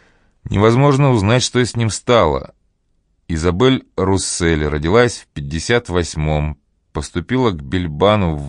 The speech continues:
восемьдесят втором, но проработала всего пять месяцев». Камиль отмечает её имя.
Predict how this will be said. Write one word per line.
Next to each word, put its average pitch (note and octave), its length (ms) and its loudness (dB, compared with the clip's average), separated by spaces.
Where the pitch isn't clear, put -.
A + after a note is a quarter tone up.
восемьдесят E2 600 -4
втором, G#2 600 2
но E2 180 -2
проработала F#2+ 840 2
всего G2 380 -2
пять G#2+ 300 -2
месяцев». D#2 640 -4
Камиль F#2 320 0
отмечает D#2+ 580 -2
её D2+ 140 -2
имя. B1 540 -10